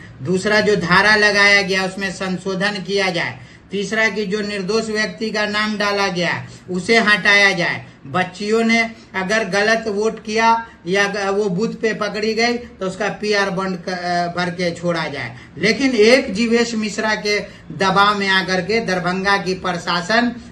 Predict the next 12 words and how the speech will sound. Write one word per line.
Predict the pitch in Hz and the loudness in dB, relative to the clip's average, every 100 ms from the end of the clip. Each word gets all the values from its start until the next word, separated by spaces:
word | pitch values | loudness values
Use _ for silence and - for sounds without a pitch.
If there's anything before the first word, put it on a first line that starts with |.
| - | -6
पूरे | 180 196 | 0 0
अमन | 185 185 208 | 2 0 0
के | 220 190 196 | 0 -2 -2
माहौल | 185 180 190 190 | 0 0 0 -2
को | 180 | -2
नहीं | 170 180 180 | -2 -2 -4
खराब | - 170 170 165 | -4 -2 -2 -4
कर | 165 | -8
सकती। | 156 165 - 214 226 226 - | -6 -10 -2 0 0 -2 -12
इसलिए | 170 190 196 | -10 -4 -2
मैंने | 185 185 180 | 0 -2 -2
दरभंगा | 175 170 165 170 180 190 185 | 0 -2 0 -2 2 0 0